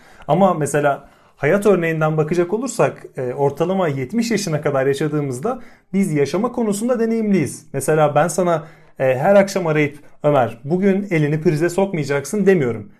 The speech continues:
Sen çocukken bunu biraz denemeye çalışmışsın ama elektrik çarpmış, çekilmişsin yahut ateşe dokunmaya çalışmışsın, yanmışsın. Yani biz deneyimlerimizin, e, zihnimizde oluşturduğu o tabakaları, e, kazandığımız deneyimleri ve,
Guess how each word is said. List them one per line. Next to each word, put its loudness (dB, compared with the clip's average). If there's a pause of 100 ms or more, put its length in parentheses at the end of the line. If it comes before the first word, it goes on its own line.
Sen 2
çocukken 0
bunu 0 (300)
biraz 4
denemeye 4
çalışmışsın -2
ama 0 (200)
elektrik 2
çarpmış, 0
çekilmişsin -2
yahut 0 (260)
ateşe 2 (100)
dokunmaya -2
çalışmışsın, -2
yanmışsın. 0
Yani 0 (380)
biz -6 (120)
deneyimlerimizin, -4 (140)
e, 2
zihnimizde -2
oluşturduğu 0
o -2
tabakaları, -2 (500)
e, -4
kazandığımız 0
deneyimleri 0
ve, 0